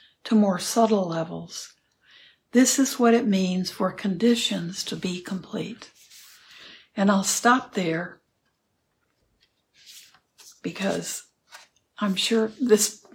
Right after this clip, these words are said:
leaves you with some questions. So, uh, I really like that he talks about looking at, uh, tr-, realizing that some things are at a superficial level in our awareness,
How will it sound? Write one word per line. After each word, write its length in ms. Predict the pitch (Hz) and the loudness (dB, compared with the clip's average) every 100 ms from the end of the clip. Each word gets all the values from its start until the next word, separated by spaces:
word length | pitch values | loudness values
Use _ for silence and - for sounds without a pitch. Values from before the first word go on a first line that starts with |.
| - - - - - - - _ - | -20 -20 -20 -20 -16 -16 -18 _ 0
leaves 360 | 226 247 233 233 | 6 8 8 6
you 80 | |
with 140 | 208 196 | 4 4
some 240 | - 190 | 0 -2
questions. 760 | - 202 202 - 185 180 202 - | 2 4 4 0 -6 -6 -8 -6
So, 400 | 208 190 214 - _ _ _ _ _ - - - - - | -4 -4 -6 -12 _ _ _ _ _ -20 -20 -20 -20 -6
uh, 280 | 208 196 202 | -2 0 -2
I 80 | - | 2
really 340 | 208 240 240 214 | 6 6 6 8
like 320 | 208 214 214 | 8 6 4
that 100 | 208 | 0
he 180 | 190 196 | 0 -6
talks 480 | - 220 208 - | 0 2 2 -2
about 460 | 208 202 185 - - - - - - - | -2 0 0 -2 -8 -16 -20 -20 -20 -8
looking 640 | 220 226 226 226 190 170 - | 4 6 6 4 2 0 0
at, 300 | 208 190 - | 0 0 -6
uh, 240 | 208 190 - - | -6 -6 -6 -14
tr-, 140 | - - _ 254 - | -14 -14 _ -16 -8
realizing 840 | 226 233 254 226 196 185 - 196 180 | 4 6 8 6 6 2 0 -4 -4
that 160 | - | -2
some 320 | - 233 220 220 | 0 4 4 2
things 360 | 185 180 180 | -2 -2 -4
are 160 | 202 196 | -4 -2
at 120 | 202 | -4
a 40 | |
superficial 840 | 180 - 240 - 208 - 226 - 202 | -2 0 0 -2 -6 -4 -2 -2 -2
level 500 | 196 190 196 190 180 - - - - _ | 2 0 0 -4 -8 -18 -20 -20 -20 _
in 140 | - 196 | 0 2
our 160 | 185 | 4
awareness, 720 | 175 180 185 185 175 165 - | 0 0 0 0 -2 -6 -8